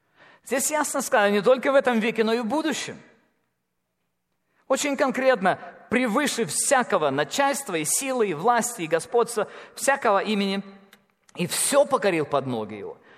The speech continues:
и поставил Его выше всего". Речь идет о различных формах и выражениях сил мира духов. У нас нет сейчас времени подробно останавливаться на этом, но, м, когда евреи, когда люди, жившие вот тогда в той культуре,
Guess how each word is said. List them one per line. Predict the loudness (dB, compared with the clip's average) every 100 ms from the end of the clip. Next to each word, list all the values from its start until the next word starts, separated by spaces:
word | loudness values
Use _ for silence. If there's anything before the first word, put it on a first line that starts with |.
| -14 -8
и |
поставил | -2 0 4 4 4
Его | 4 2
выше | 2 0 0 -2 -6
всего". | -6 -6 -8 -18 _ _ _ _ _ _ -20 -20 _
Речь | 0 0 -2
идет | -4 0
о | 2
различных | 2 0 -4 -6 -2 -4
формах | -4 -2 2 2 0 -4 -2
и |
выражениях | 0 2 0 -2 -4 -4 -6
сил | -6 -8 -6 -6
мира | -6 -4 -6 -6
духов. | -10 -14 -16 -20 _ _ _ _ _ _ _ -20 -20 -4
У |
нас | -2 0
нет | -2
сейчас | -4 -4 -2
времени | 0 0 0 -2
подробно | -2 2 2 2
останавливаться | -2 -2 0 2 2 -2 -2 0
на | 0
этом, | 0 -2 -6 -16 -20 -8
но, | 0 2 2 0 -8
м, | -10 -10 -4
когда | -2 2 2
евреи, | 2 0 0 2 0 -4
когда | -4 0 0
люди, | 0 -2 -2
жившие | -2 -4 -4 0 0
вот | 2
тогда | -2 0 0
в | 2
той | 0 0
культуре, | -2 -4 -2 -2 -2